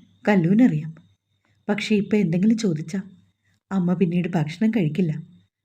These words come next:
അതുകൊണ്ട് അവൾ മിണ്ടാതിരുന്നു. കണ്ണൻ വിളിച്ചായിരുന്നോ? ഇല്ലമ്മേ, ഞാൻ വിളിച്ചിട്ട് എടുത്തില്ല. ആ, രാജി ചേച്ചി എപ്പോ വരും? ഉച്ച കഴിഞ്ഞ് വരും.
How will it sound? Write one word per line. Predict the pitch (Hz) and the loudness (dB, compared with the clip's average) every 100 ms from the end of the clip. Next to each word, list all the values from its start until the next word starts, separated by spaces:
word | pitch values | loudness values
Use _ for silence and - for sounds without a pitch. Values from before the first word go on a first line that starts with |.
| _ - | _ -6
അതുകൊണ്ട് | 185 170 175 180 | -2 0 0 2
അവൾ | 185 | 2
മിണ്ടാതിരുന്നു. | 190 156 151 185 208 196 151 185 - - _ _ _ _ _ _ _ _ _ _ _ _ _ _ _ _ _ _ _ _ _ _ _ _ _ _ _ _ _ _ _ _ _ _ _ _ _ _ _ _ _ _ _ _ _ _ _ _ | 4 2 2 2 0 -2 -4 -8 -10 -20 _ _ _ _ _ _ _ _ _ _ _ _ _ _ _ _ _ _ _ _ _ _ _ _ _ _ _ _ _ _ _ _ _ _ _ _ _ _ _ _ _ _ _ _ _ _ _ _
കണ്ണൻ | 277 302 339 392 | -6 -2 -2 4
വിളിച്ചായിരുന്നോ? | 262 185 214 220 196 156 147 - _ _ _ _ _ - | 4 4 2 2 2 0 -4 -14 _ _ _ _ _ -2
ഇല്ലമ്മേ, | 202 196 214 254 247 - _ _ - | 2 2 4 0 0 -12 _ _ -2
ഞാൻ | 196 208 | 2 4
വിളിച്ചിട്ട് | 220 - 254 | 2 2 2
എടുത്തില്ല. | 247 160 254 208 151 151 - _ _ _ _ - | 2 2 2 2 0 -4 -12 _ _ _ _ -12
ആ, | 185 185 180 180 - - _ _ _ _ _ _ - | -4 -2 -2 -4 -8 -18 _ _ _ _ _ _ -6
രാജി | 208 196 180 | 0 2 2
ചേച്ചി | 170 233 226 | -2 -4 -2
എപ്പോ | 330 320 | -2 0
വരും? | 311 302 - _ _ _ _ _ _ - | -2 -2 -6 _ _ _ _ _ _ -10
ഉച്ച | 180 175 180 | -8 -6 0
കഴിഞ്ഞ് | 214 254 285 370 | 4 4 2 -2
വരും. | 294 160 | -6 -6